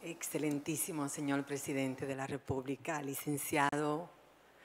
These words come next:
Danilo Medina Sánchez, y en su dignísima persona a los honorables miembros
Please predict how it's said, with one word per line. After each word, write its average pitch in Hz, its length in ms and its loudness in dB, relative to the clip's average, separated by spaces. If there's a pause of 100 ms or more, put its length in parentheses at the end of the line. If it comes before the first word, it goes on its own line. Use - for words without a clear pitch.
(220)
Danilo 147 640 8
Medina 139 540 4
Sánchez, 131 800 0 (580)
y 156 140 0
en 156 140 0
su 156 640 4 (400)
dignísima 165 840 6
persona 143 760 4 (1000)
a 143 100 4
los 139 480 2
honorables 151 800 6
miembros 139 640 6